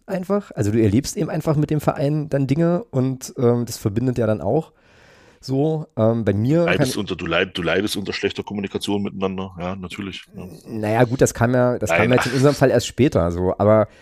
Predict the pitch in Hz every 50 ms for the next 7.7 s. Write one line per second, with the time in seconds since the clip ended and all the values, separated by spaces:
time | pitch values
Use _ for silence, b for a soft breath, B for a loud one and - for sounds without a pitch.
0 | B B B B 87 80 76 - - _ _ - 76 - - - 60 64 64 -
1 | - 151 151 156 151 - - - 160 156 - - _ _ _ _ _ _ 131 120
2 | - - 139 147 147 151 160 151 131 120 123 135 143 143 131 131 143 143 120 127
3 | 131 127 123 120 120 127 - 135 131 127 113 117 113 113 113 - 120 - - -
4 | 110 - - - 113 107 139 123 107 90 73 95 90 110 - 120 120 113 117 117
5 | B B B B B B B B B B B B B B B B B _ _ _
6 | _ _ - 101 107 101 104 101 - - _ _ - - 104 92 101 113 107 -
7 | - - - 104 104 123 110 85 98 - - - -